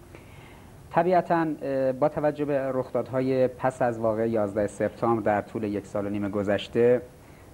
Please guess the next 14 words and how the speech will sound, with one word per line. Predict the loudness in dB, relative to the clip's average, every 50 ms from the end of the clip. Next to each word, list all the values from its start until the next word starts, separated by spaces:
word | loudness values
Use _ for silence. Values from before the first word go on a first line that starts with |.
| -2 2
و | 2 4 4 4 4 2 2 -2 -6
شدت | -10 -2 0 0 0 2 2 0 0 0 0
گرفتن | 0 0 0 0 0 -2 0 0
موضع‌گیری‌های | 0 0 0 0 -2 -2 -2 -2 -2 -2 -2 0 2 2 2
اخیر، | 2 0 -2 -4 -4 -4 -2 0 2 4 4
اه، | 2 2 0 -4 -8 -8 -6 -4 -4 -4
دولت | -4 -2 -2 0 0 0 0 0
فرانسه | 0 0 0 0 0 -2 -4 -2 0 2 2 4
در | 4 4 2 2 2
مواجهه | 0 0 0 0 0 2 0 0 0 -2 -2 0 0 0
با | 2 2 2 4 2 2
یکتازی‌های | 0 -2 -4 -4 -6 -4 -2 -2 -2 -2 -2 -2 0 0 2 2
ایالات | 2 0 0 -2 -2 -2 -4 -4 -6
متحده، | -8 -8 -8 -8 -8 -8 -8 -6 -4 -2 0 2 0 0